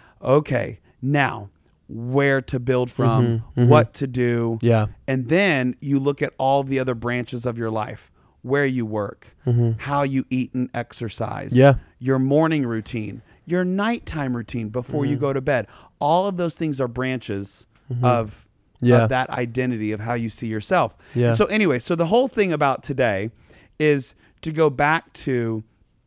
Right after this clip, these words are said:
Speaker 1: the behind the scenes of your dark.
Speaker 2: Mm-hmm.
Speaker 1: If you go back there
Speaker 2: Mm-hmm.
Speaker 1: and you invite God in it,
Speaker 2: Yeah.
Speaker 1: there are some really beautiful things that can come of it.
Speaker 2: Yeah.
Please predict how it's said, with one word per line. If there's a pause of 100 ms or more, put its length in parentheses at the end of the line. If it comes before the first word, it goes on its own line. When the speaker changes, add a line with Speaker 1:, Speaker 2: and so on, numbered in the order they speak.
(240)
Speaker 1:
the
behind
the
scenes (380)
of (100)
your
dark. (280)
Speaker 2:
Mm-hmm.
Speaker 1:
If
you
go
back
there (100)
Speaker 2:
Mm-hmm. (240)
Speaker 1:
and
you
invite
God
in
it,
Speaker 2:
Yeah.
Speaker 1:
there
are
some
really
beautiful
things
that
can
come
of
it. (140)
Speaker 2:
Yeah.